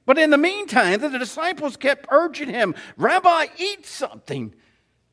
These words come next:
But he said, "I have food to eat that you don't know about." The disciples said to one another, "Could someone have brought him something to eat?"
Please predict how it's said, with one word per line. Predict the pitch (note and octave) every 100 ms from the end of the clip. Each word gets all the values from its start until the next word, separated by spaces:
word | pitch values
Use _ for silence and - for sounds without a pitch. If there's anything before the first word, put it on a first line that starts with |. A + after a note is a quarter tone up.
| _ _ _ _
But | F3
he | D#3
said, | D#3 D#3
"I | C4
have | A#3 B2+
food | - B3 A3 C3+
to | D3 F#3
eat | A#3 C#3+
that | B2 A#2+
you | - B3+
don't | D3 B2+
know | A2 F#3
about." | A#3 A2 - - _ - _ _ _ _ _ _ _ _ _
The | G#3+
disciples | B3 B3+ D4+ C#4+ B3
said | C4+ C4 A#3+
to |
one | A3+ C4+ B3
another, | A3 D4 D4+ - - -
"Could | D4+
someone | D4+ - F#4+ G#4 F#4+
have | C4+ B3+ G#3
brought | D3+ C4+ C4
him | G3+ B3+ A#3
something | F3 - B3 - F3+ E3
to | C#3+ D3+
eat?" | G#3 G#4+ A#4 -